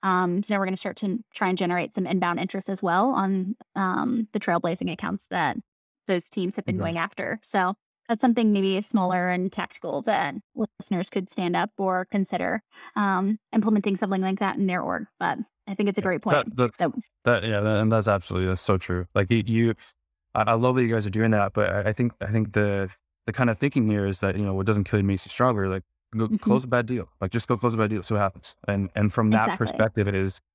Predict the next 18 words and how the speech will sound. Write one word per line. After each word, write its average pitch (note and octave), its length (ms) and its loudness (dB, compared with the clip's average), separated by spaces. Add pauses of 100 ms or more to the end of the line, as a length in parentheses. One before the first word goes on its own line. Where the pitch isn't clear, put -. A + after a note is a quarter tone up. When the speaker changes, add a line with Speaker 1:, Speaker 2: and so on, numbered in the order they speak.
(360)
Speaker 2:
you A2+ 100 4
know, G2+ 80 4
you, G#2+ 260 2
you, G2+ 400 2 (160)
you, G2+ 160 -4 (180)
you A2 140 -4
don't B2 140 2
know D3 80 2
what D3+ 100 0
you C#3+ 60 0
don't F3 120 4
know, B2 220 2 (180)
so G2+ 280 0
go G#2+ 180 0
out G2+ 60 0
and G#2 100 -2
learn, G#2 200 -4
and, F2 200 -4